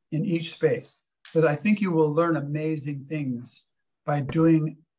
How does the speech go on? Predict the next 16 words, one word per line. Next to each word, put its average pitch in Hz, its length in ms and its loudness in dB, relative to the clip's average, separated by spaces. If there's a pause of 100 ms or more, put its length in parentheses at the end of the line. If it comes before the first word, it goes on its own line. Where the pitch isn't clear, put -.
(200)
a 131 60 -12
pra-, - 280 -6
your 156 140 -2
practices 160 920 -2
in 143 120 -6
spaces 175 840 -4
that 143 140 -6
you 151 140 -4
do 165 200 2
not 170 280 -2
think 160 300 0
you 151 60 0
need 143 260 -2
to - 80 -16
practice 135 580 -10
in. 107 240 -14